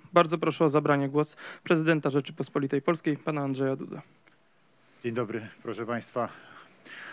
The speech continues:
Speaker 2: Witamy bardzo serdecznie w to piękne,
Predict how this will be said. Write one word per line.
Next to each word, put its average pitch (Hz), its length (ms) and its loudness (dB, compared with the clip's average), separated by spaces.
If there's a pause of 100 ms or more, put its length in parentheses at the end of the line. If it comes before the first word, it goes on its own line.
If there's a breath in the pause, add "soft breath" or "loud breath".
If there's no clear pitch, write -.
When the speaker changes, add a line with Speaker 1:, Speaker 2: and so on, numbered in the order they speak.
(160 loud breath)
Speaker 2:
Witamy 123 340 6
bardzo 117 280 2
serdecznie 117 500 -4
w - 60 -12
to 117 220 0 (420 loud breath)
piękne, 120 580 2